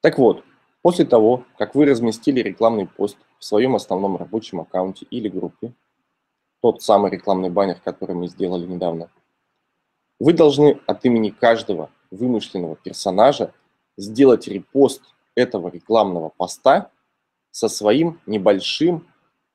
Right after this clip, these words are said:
но похожим на реальным комментарием.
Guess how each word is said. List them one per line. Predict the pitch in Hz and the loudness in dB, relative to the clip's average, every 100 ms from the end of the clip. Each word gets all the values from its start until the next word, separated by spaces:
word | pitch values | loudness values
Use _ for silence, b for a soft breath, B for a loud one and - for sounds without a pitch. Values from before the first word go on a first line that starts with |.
| _ _ _ - | _ _ _ -10
но | 110 | -6
похожим | - 120 - 143 - 90 | -2 -2 2 2 2 -4
на | 98 | -4
реальным | 98 123 135 127 120 _ _ | 2 2 2 -2 -8 _ _
комментарием. | 101 104 95 95 69 | -8 -8 -6 -10 -10